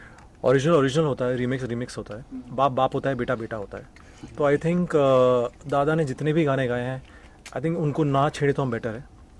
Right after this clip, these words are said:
Speaker 1: अगर छेड़ें तो ऐसे छेड़ें कि वो शायद, अ,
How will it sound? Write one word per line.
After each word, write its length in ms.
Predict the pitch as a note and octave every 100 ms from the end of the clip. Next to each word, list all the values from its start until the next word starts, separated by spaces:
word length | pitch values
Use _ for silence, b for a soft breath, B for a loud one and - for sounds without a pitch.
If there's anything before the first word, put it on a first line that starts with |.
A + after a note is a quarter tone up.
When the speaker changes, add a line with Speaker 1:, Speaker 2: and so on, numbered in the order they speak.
| -
Speaker 1:
अगर 160 | C3
छेड़ें 340 | D#3+ - D#3 F3+
तो 180 | G#3 -
ऐसे 260 | C#3+ - F#3+
छेड़ें 340 | - F3 G3+ - b b b -
कि 100 | F3
वो 200 | D#3+ F3
शायद, 400 | - E3+ F3
अ, 40 | E3